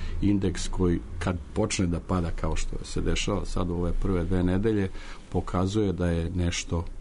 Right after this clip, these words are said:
da se nešto dešava. Kažem, prošle godine Kina je otprilike generator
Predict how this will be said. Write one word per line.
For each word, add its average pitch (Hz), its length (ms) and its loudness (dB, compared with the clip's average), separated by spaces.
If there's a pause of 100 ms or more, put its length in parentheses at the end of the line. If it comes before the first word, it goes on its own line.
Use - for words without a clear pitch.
(880)
da 92 120 0
se 87 140 -2
nešto 85 320 0
dešava. 80 440 -2 (1080)
Kažem, 143 300 2
prošle 135 300 0
godine 117 640 4 (360)
Kina 110 340 4
je 98 180 2
otprilike 90 680 2 (680)
generator 95 800 0